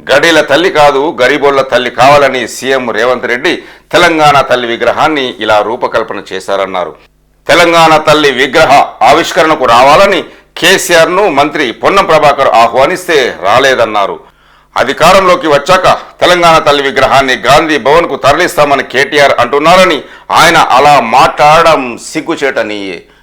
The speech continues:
బీలా ఐలయ్య వ్యాఖ్యానించారు. నేటి నుంచి ఎమ్మెల్యేలు, ఎమ్మెల్సీలకు ట్రైనింగ్. రెండు రోజులు శిక్షణ ఇవ్వనున్న ఢిల్లీ సంస్థ పీఆర్ఎస్. అసెంబ్లీ వ్యవహారాలు, క్వశ్చన్ అవర్,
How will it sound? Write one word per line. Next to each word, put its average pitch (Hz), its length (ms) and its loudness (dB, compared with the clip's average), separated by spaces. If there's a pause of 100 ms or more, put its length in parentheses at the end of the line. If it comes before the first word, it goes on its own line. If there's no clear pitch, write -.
(140)
బీలా 117 360 -4
ఐలయ్య 92 520 -4
వ్యాఖ్యానించారు. 90 760 -12 (880)
నేటి 156 260 -2
నుంచి 156 360 -4
ఎమ్మెల్యేలు, 139 720 0
ఎమ్మెల్సీలకు 123 840 -4
ట్రైనింగ్. 113 460 -6 (580)
రెండు 139 240 -2
రోజులు 160 320 2
శిక్షణ 156 340 -4
ఇవ్వనున్న 135 640 0 (100)
ఢిల్లీ 127 260 -4
సంస్థ 117 400 -4 (960)
పీఆర్ఎస్. 117 680 -2 (800)
అసెంబ్లీ 143 460 0
వ్యవహారాలు, 147 920 2
క్వశ్చన్ 151 360 -2
అవర్, 143 280 2